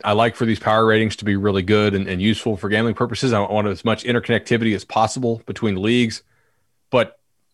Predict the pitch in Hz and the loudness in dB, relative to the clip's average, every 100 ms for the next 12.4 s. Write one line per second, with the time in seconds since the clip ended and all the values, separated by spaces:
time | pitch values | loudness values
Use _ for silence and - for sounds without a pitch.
0 | _ - 202 - 156 185 165 151 139 139 | _ -2 -2 0 2 2 4 4 6 4
1 | 120 107 - 110 104 _ _ _ 110 101 | 4 0 -2 -2 -2 _ _ _ -4 0
2 | 127 127 - 110 98 101 101 92 87 - | 2 2 0 0 0 0 2 2 2 -4
3 | _ _ _ _ _ _ - 120 - 127 | _ _ _ _ _ _ -2 -2 2 2
4 | 127 131 120 - 120 113 98 117 - 135 | 2 2 2 2 2 2 0 -2 -2 2
5 | 120 117 - 117 - 113 107 101 104 113 | 2 2 -4 -4 -2 0 0 -2 -2 -2
6 | 104 98 101 139 123 101 101 95 - 98 | 0 0 2 2 2 0 -2 -2 0 0
7 | 95 - 143 127 - 98 92 92 101 113 | 0 0 0 0 0 2 2 0 -4 -6
8 | 107 120 107 117 107 110 101 101 95 - | -2 -2 0 0 0 0 2 0 -2 -4
9 | 107 90 107 104 98 101 104 101 90 - | -4 -2 2 2 2 4 4 2 -2 -4
10 | 107 90 139 139 131 - _ _ _ 113 | -4 -2 2 4 2 0 _ _ _ -2
11 | 107 - 98 98 95 98 92 117 123 117 | 0 0 2 0 -2 -2 0 0 0 -2
12 | 101 107 98 95 | -2 2 2 0